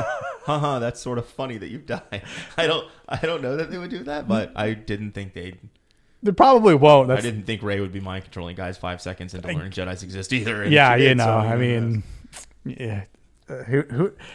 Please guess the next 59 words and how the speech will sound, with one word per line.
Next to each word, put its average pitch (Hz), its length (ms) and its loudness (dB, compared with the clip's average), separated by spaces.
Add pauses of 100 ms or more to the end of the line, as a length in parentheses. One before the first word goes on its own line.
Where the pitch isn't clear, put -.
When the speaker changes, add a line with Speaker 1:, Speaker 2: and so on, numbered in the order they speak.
Speaker 2:
with 147 200 4
Disney, 180 360 6
you 127 180 0
never 104 300 0
know. 120 200 2
Speaker 1:
You 117 80 2
never 90 160 -4
know. 76 120 -10 (220)
Speaker 2:
You 123 100 0
Speaker 1:
I, 123 40 2
Speaker 2:
never 117 160 2
Speaker 1:
I - 20 0
don't 110 80 0
Speaker 2:
know. 107 120 0
Speaker 1:
know 104 40 0
what - 140 -6
they'll 104 120 -14
do. 104 280 -14
He 117 80 -16
was, 110 100 -14 (180)
he 117 120 -10
was 98 140 -8
great. 80 320 -12 (120)
Season 123 260 -6
one, 117 220 -6
phenomenal. 98 460 -6
Speaker 2:
I 92 60 -6
know. - 100 -18
Speaker 1:
Everything 98 180 -4
about 92 140 -6
him 90 60 -8
was 90 100 -12
phenomenal. 90 180 -12
So, 123 300 -2 (540)
to 139 100 -4
your 120 80 -2
question, 120 460 -6
yeah, 92 180 -8 (200)
I, 104 260 -4
I, - 0 - (140)
there's 127 140 -6
not 147 160 -4
a 135 40 -2
lot 110 260 -4
I 95 80 -6
hate - 400 -14
about 82 300 -18
it. - 60 -20
There's 98 220 -10
little 104 220 -4
things 117 560 -8 (720)
like 104 200 -4
the 101 60 -12
Sabine 95 340 -6
stuff 98 380 -8
that 80 100 -6
really 95 400 -6
aggravate 101 500 -6
me. 107 260 -8